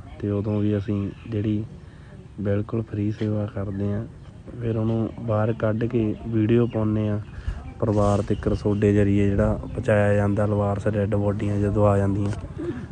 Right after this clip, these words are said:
ਤੇ ਹੁਣ ਅਸੀਂ ਇਸ ਪਰਿਵਾਰ ਦੀ ਮਦਦ ਕਰਨ ਦੇ ਲਈ ਪਹੁੰਚੇ ਹੋਏ ਆ ਤੇ ਕਾਫੀ ਜ਼ਿਆਦਾ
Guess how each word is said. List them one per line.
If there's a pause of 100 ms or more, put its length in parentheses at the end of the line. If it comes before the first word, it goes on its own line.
(140)
ਤੇ
ਹੁਣ
ਅਸੀਂ
ਇਸ
ਪਰਿਵਾਰ
ਦੀ (200)
ਮਦਦ
ਕਰਨ
ਦੇ
ਲਈ
ਪਹੁੰਚੇ
ਹੋਏ
ਆ (640)
ਤੇ
ਕਾਫੀ
ਜ਼ਿਆਦਾ